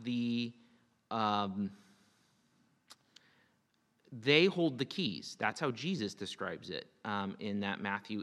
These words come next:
eighteen section, uh, meaning we're affirming you, uh, to be a disciple or we're not.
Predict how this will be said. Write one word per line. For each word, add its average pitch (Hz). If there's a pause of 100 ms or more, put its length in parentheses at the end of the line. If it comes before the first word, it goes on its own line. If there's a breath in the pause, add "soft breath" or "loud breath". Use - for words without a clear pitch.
eighteen 101
section, - (500 soft breath)
uh, 101
meaning 110 (100)
we're 120
affirming 175
you, 190 (400 loud breath)
uh, 117
to 135
be 131
a 127
disciple 127
or 120
we're 113
not. 135